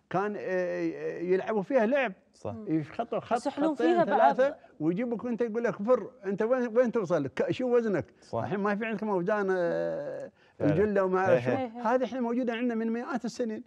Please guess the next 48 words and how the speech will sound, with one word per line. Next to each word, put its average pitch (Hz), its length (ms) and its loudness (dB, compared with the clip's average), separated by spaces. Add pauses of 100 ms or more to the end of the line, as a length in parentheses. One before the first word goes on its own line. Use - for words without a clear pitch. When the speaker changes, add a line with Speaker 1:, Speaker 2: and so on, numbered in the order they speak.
(280)
Speaker 1:
فيحطوا 254 420 -2
خطوط 240 360 -6
يقول 247 160 0
لك: 233 140 -6
"تعال 214 300 0
ارمى"، 170 200 -2
زي 233 160 4
ما 254 140 0
يسوي 247 220 2
البندقية. 240 560 -2 (200)
Speaker 2:
هي. 113 220 -2 (580)
Speaker 1:
ما 160 100 -4
يحطوا 180 260 -4
لك 185 220 -2
هدف. 240 260 0 (240)
Speaker 2:
صح. 110 220 -6 (220)
Speaker 1:
وهذا 220 440 -2
نفس 233 240 -6
الشيء. 160 280 -8 (340)
الحين 196 200 -8
لما 226 180 -4
تقول 226 200 -6
له: 214 100 2
"هاي 214 60 2
الحصى 190 340 -4
شو؟" 226 120 -10
يقول 202 140 -4
لك: 180 80 -6
"والله 202 200 -4
ما 196 120 -4
أعرف 175 220 -4
عنها 139 200 -2
شيء". 110 200 -12 (440)
Speaker 2:
صح. 240 60 -20 (540)
Speaker 1:
تفضل 123 360 -2
أنت. 90 120 -8 (240)
Speaker 2:
طيب. 117 140 2
Speaker 1:
هذه 247 240 2
الحصى، 196 580 -2
شوف 220 180 -2
هاي 240 140 4
الحصى 226 400 -2
الحمراء، 226 480 -4
نفس 302 240 -2
هاي - 80 4
الحصى. 110 340 -6 (100)
Speaker 2:
هي. 98 280 -2
Speaker 3:
هي، 233 140 -10